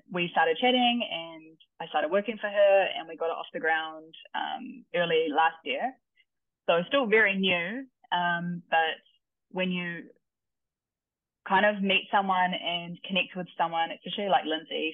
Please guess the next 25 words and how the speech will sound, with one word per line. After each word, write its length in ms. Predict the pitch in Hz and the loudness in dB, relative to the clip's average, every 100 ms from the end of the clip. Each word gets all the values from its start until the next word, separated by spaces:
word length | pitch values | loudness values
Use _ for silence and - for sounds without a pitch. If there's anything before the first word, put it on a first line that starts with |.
| - | -6
she 140 | 175 | -4
is 120 | 160 165 | -4 -4
a 80 | - - | -6 0
powerhouse. 540 | 151 151 - 143 - _ _ - | 2 2 0 0 -2 _ _ -2
Like, 300 | 135 131 - _ _ _ _ _ - | -2 -2 -6 _ _ _ _ _ 0
she 140 | 202 | 2
knows 220 | 196 180 185 | 4 4 4
how 120 | 190 | 0
to 60 | 175 | 2
get 220 | 160 - | -2 -2
shit 200 | 170 - | -6 -2
done, 280 | 151 156 202 214 - | 0 0 -2 -8 -8
and, 600 | 175 175 170 175 175 - _ _ _ - | -6 -6 -8 -8 -10 -12 _ _ _ 2
um, 400 | 156 151 156 - | 2 2 -2 -2
it's 160 | 175 - - | 0 0 2
so 260 | 180 180 | 4 4
naturally 460 | 175 165 - 180 175 | -2 -4 -4 -6 -4
motivating 500 | 165 160 160 160 160 - | -2 -2 -2 -4 -6 -10
to 80 | 180 | -2
me 380 | 156 160 175 156 | -2 -2 -6 -12
as 60 | 165 | -2
well 380 | 156 156 170 185 - | 4 4 4 -2 -6
to 360 | 160 151 151 143 | 0 2 2 0
be 120 | 160 | -6
working 500 | 147 147 - 156 151 | -6 -6 -4 -4 -4